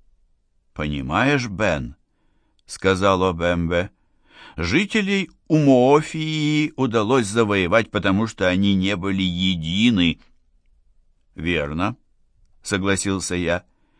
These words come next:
«Белые люди были общим врагом племени, и оно победило бы, если бы сплотилось в борьбе.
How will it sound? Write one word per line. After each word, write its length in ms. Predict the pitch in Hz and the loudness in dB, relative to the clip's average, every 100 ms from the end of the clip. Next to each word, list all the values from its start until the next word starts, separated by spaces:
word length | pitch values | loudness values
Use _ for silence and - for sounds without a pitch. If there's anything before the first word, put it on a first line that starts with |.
| _ - - | _ -20 -14
«Белые 640 | - 92 143 156 156 151 147 | -6 4 8 8 8 6 4
люди 480 | 131 165 131 123 123 | 2 0 0 0 0
были 500 | 87 139 131 127 - | 0 0 2 0 0
общим 480 | 135 139 - 135 117 | 0 0 0 0 2
врагом 480 | 113 117 104 113 98 | 2 2 2 0 0
племени, 760 | 98 90 82 85 90 120 160 _ _ _ _ - | -2 -2 0 0 0 0 -2 _ _ _ _ 0
и 80 | |
оно 260 | 98 101 202 | 0 2 0
победило 640 | 208 202 180 165 214 202 185 | 0 -2 -2 -4 -4 -2 0
бы, 140 | 156 | 0
если 360 | 127 147 - 139 | -2 -2 -4 -4
бы 140 | 135 | -2
сплотилось 680 | 131 127 117 117 123 120 123 | -4 -2 -2 0 0 0 -2
в 140 | 107 | -6
борьбе. 480 | 110 117 117 120 120 | -4 -4 -2 -4 -4